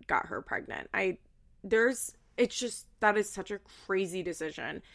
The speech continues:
It's such a crazy thing to make your child do. But they got married at sixteen. She was separated maybe when she met Ryan, but basically she met Ryan in, like, May, I think it said twenty fifteen or twenty sixteen.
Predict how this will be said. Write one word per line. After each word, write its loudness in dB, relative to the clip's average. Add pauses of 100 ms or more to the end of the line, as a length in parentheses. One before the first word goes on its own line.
(160)
It's -20
such -2
a -4
crazy -2
thing -2
to -12
make -6
your -2
child -4
do. -6 (1120)
But -6
they 2
got 8
married 8
at 2
sixteen. -4 (500)
She 0
was 8
separated 6 (100)
maybe 0
when 0
she -6
met 0
Ryan, 0
but -4
basically 0
she -4
met 2
Ryan 0
in, -4
like, -4
May, 0
I -4
think -6
it -2
said -4
twenty -6 (240)
fifteen -4
or -4
twenty -4
sixteen. -2